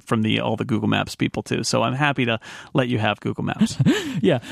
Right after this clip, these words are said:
Speaker 2: leave, leave the Apple Maps people to me, right? I'll take the flak for Maps. You
Speaker 1: Yep.
Speaker 2: take the flak for Twitter clients.
Speaker 1: Yep.
Speaker 2: That's how we're gonna
Speaker 1: That,
Speaker 2: kinda let this one
Speaker 1: it's
Speaker 2: roll.
Speaker 1: an important consideration when you're drafting apps.
Speaker 2: <laughs> It's gonna get it worse.
Speaker 1: Um,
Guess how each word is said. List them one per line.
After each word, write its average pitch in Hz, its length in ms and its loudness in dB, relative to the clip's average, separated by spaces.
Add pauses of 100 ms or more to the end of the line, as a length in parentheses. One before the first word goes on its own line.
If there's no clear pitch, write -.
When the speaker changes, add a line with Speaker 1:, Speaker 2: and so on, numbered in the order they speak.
Speaker 2:
leave, 202 380 2
leave 208 300 2
the 190 140 4
Apple 180 280 2
Maps 156 260 0
people 156 400 4
to 151 120 0
me, 123 480 2 (100)
right? 131 300 4
I'll 180 240 4
take 175 300 2
the 135 180 0
flak 139 360 0
for 127 160 0
Maps. 117 440 0
You 117 140 4
Speaker 1:
Yep. 143 100 6
Speaker 2:
take 147 160 2
the 131 80 0
flak 110 280 0
for 110 140 0
Twitter 107 300 -2
clients. 90 340 -2
Speaker 1:
Yep. - 120 0
Speaker 2:
That's 120 260 0
how 117 120 2
we're 101 120 0
gonna 101 220 0
Speaker 1:
That, 131 100 4
Speaker 2:
kinda 95 180 0
let 95 200 0
this - 200 -4
one 95 100 -2
Speaker 1:
it's 87 140 -2
Speaker 2:
roll. 85 160 -4
Speaker 1:
an 151 60 4
important 156 400 0
consideration 131 500 0
when 117 120 2
you're 110 80 0
drafting 113 360 0
apps. - 380 -4
Speaker 2:
<laughs> - 640 2 (1080)
It's 185 140 2
gonna 156 200 0
get 143 140 0
it 117 100 -2
worse. - 300 -4
Speaker 1:
Um, 117 460 2